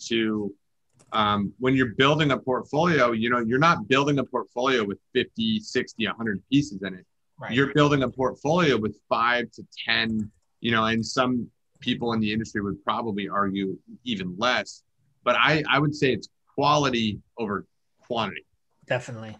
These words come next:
Speaker 1: And so, you know, if you're, if you're looking to be a splash art artist, you know, you gotta look at, at the market of jobs and see what applications are out there. I don't think they're really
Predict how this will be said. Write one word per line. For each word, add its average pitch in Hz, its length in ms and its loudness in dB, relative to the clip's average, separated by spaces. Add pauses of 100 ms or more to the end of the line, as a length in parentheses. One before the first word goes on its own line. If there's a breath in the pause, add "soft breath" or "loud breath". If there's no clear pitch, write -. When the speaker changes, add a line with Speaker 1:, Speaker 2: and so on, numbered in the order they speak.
(120)
Speaker 1:
And 104 140 -4
so, 113 500 0 (440)
you 135 120 2
know, 123 100 4
if 131 260 0
you're, 156 380 4
if 135 160 0
you're 160 380 2 (160)
looking 151 480 2
to 147 100 -2
be 131 580 2
a 117 80 -2
splash 123 460 0
art 123 160 6
artist, 117 340 2
you 117 100 -2
know, 113 60 -2
you 117 180 -4
gotta 165 200 6
look 139 300 0 (120)
at, 120 260 0 (320)
at 113 220 2
the 107 60 -10
market 117 460 -2
of 95 160 -8
jobs 113 400 0
and 101 120 -6
see 110 440 -4 (100)
what 110 260 -4
applications 120 680 -4
are 117 100 -2
out 110 180 -4
there. 110 200 -6 (460)
I 127 100 4
don't 139 240 0
think 139 180 -2
they're 123 140 0
really 123 300 -2